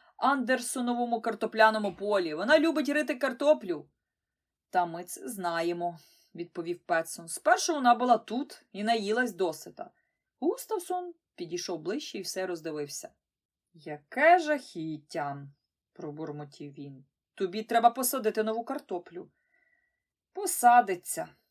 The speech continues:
сказав Петсон. "Але, виходить, я даремнісінько насварив своїх курей. Тож, мабуть, нехай вони сьогодні ходять тут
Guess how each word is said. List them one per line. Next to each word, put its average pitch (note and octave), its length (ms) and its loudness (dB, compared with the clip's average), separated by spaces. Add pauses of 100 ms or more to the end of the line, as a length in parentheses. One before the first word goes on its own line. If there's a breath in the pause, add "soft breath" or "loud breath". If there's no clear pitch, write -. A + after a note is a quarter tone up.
сказав D#3+ 520 -8
Петсон. E3 520 -6 (100)
"Але, F4 480 2
виходить, B3+ 560 -4
я A3+ 440 6
даремнісінько A#3 1000 -4
насварив G3 460 -6
своїх - 400 -14
курей. - 420 -12 (400 loud breath)
Тож, A4+ 260 -4
мабуть, F#4 340 -2
нехай C#4+ 280 0
вони B3 180 -4
сьогодні A3 300 -6
ходять A#3+ 420 -2
тут D#3+ 240 -12